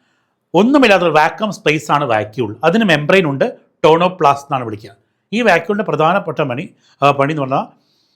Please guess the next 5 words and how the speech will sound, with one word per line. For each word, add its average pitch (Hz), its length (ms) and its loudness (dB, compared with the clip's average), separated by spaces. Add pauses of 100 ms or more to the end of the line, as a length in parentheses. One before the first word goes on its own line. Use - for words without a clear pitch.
(160)
ഈ 165 40 0 (180)
എക്സ്ക്രീറ്ററി 175 600 -6
പ്രോഡക്ട്സ്, 123 360 -4 (140)
സെക്രീറ്ററി, 120 580 -4 (440)
അത് 160 80 0